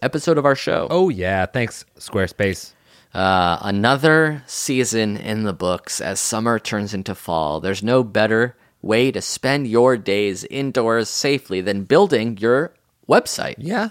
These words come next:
Speaker 2: that's true. It's a good use of the time that we've gotta be inside.
Speaker 1: Yeah, that's right. And it's a very easy thing to do nowadays thanks to Squarespace. You can turn your cool idea into a site. You can showcase your work. You can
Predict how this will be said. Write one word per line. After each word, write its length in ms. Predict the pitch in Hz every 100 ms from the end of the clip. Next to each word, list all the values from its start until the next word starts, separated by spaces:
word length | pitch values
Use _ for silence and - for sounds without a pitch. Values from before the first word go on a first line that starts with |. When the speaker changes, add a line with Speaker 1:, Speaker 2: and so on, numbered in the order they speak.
| -
Speaker 2:
that's 240 | 120 135
true. 340 | - 208 185 107
It's 120 | 104
a 40 | 123
good 180 | 135 139
use 260 | 151 -
of 220 | - 127 117
the 60 |
time 580 | 123 - 120 120 117 117 -
that 100 | 107
we've 220 | 104 -
gotta 240 | 110 101
be 180 | 92 92
inside. 280 | 92 - -
Speaker 1:
Yeah, 60 |
that's 160 | 82 -
right. 120 | 117
And 100 | 95
it's 100 | 87 95
a 40 |
very 340 | 95 135 135
easy 320 | - 113 117 117
thing 240 | 120 110
to 100 | 95
do 220 | 82 131
nowadays 480 | 85 76 78 78 71
thanks 260 | 80 65 -
to 80 | -
Squarespace. 840 | - - 69 65 - 73 69 -
You 80 | 98
can 180 | 107 98
turn 480 | - 143 143 139
your 140 | 85 113
cool 300 | - 160 143
idea 560 | 123 107 143 139 127 -
into 340 | 117 - 98
a 60 | 87
site. 380 | - 127 147 -
You 80 |
can 140 | 104 92
showcase 500 | - 120 - 110 -
your 120 | 90
work. 380 | 90 147 143 113
You 80 | 107
can 320 | 95 85